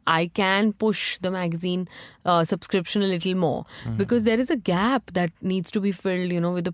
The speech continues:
Speaker 1: printing cost and what I'm charging my subscribers. I charge them only three sixty rupees, uh, a year, and, uh, it takes me about two and a half thousand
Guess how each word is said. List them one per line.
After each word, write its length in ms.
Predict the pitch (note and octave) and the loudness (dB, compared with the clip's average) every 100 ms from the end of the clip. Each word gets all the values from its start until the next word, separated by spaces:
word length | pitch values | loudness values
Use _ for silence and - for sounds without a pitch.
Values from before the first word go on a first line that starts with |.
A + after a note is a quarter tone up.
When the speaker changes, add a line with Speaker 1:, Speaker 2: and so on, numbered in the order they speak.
| - | -2
Speaker 1:
printing 280 | F3+ E3+ F3+ | -2 -2 -2
cost 380 | F3 E3+ D#3+ - | 0 0 -2 -6
and 160 | F3 | -2
what 260 | E3+ D#3+ - | 0 0 -2
I'm 180 | E3 F3 | -2 -2
charging 400 | E3 E3 D#3 E3+ | 0 0 2 0
my 100 | F3 | 0
subscribers. 600 | E3+ G#3 - F#3 D#3 D#3 D#3+ | -2 -4 -2 0 2 2 2
I 20 | D#3+ | 2
charge 340 | F3 D#3+ D#3+ | 2 0 0
them 160 | F#3+ G3 | -2 -2
only 320 | F#3 F#3+ G3+ - - - | 0 -2 -4 -8 -20 -6
three 180 | G3 G3 | -2 0
sixty 460 | G#3+ - - G3+ | -2 -4 -2 0
rupees, 600 | F#3+ F3 F3+ F3+ F3+ D#3+ - | 0 -2 -2 -2 -2 -4 0
uh, 220 | E3 D#3+ - | 2 2 4
a 80 | F3 | 4
year, 640 | E3 F#3 G3 F#3 - - - - - - | 4 4 4 4 2 -2 -10 -18 -12 -2
and, 220 | E3+ F3 - | 0 0 0
uh, 240 | E3 D#3+ - | 2 2 0
it 180 | F3 | -2
takes 320 | G#3 G3 - A3 | 0 -2 0 0
me 80 | |
about 240 | G#3+ G3+ G3+ | 2 2 2
two 120 | G#3+ | 2
and 100 | G3 | 2
a 80 | F#3+ | 2
half 140 | G3 - | 0 2
thousand 360 | A3 F3+ F#3 | 2 2 0